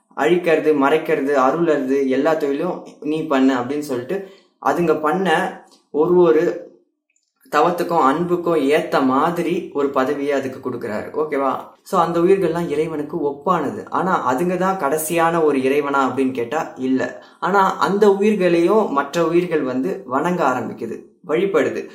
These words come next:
So, அதுல வந்து, அதை வந்து நாம வந்து தப்பு சொல்ல முடியாது, எல்லாம் ஒண்ணுதான்ட்டு. ஆனா, இறைவனை பொறுத்த வரைக்கும், "நீ என்ன வணங்கினாலும் ஒண்ணுதான், என், நான் உருவாக்குன இறைவனை வணங்கினாலும் ஒண்ணுதான்."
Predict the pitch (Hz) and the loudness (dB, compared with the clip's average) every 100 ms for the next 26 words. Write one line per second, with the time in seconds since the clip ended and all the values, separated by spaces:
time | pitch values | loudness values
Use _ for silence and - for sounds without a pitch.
0 | - - 190 151 180 202 175 170 190 190 | -20 -4 2 4 4 4 4 2 2 2
1 | 147 165 160 180 165 147 143 165 160 135 | 2 0 -2 0 0 0 -2 -4 -4 -2
2 | 196 190 139 110 101 92 90 - - 127 | -2 -2 -2 -2 -6 -8 -8 -12 -12 -6
3 | 151 175 143 135 131 135 131 110 - 165 | -2 0 2 2 2 2 0 -4 -4 -2
4 | 170 165 208 190 165 156 143 143 147 208 | 0 2 2 0 0 -4 -2 -6 -2 -4
5 | 214 - _ 151 139 117 127 139 135 143 | -4 -12 _ -4 -2 -2 -4 -4 -4 -4
6 | 139 135 135 151 135 113 117 120 117 110 | -4 -2 -2 -4 -6 -8 -10 -10 -12 -14
7 | - _ _ - 143 180 180 107 131 139 | -18 _ _ -2 0 2 0 -2 0 4
8 | 156 151 165 165 160 160 156 135 147 151 | 4 4 4 2 2 -2 0 2 2 2
9 | 139 127 131 131 131 131 135 123 131 123 | 0 -2 -2 -2 0 0 0 -2 -2 -2
10 | 123 120 | -4 -6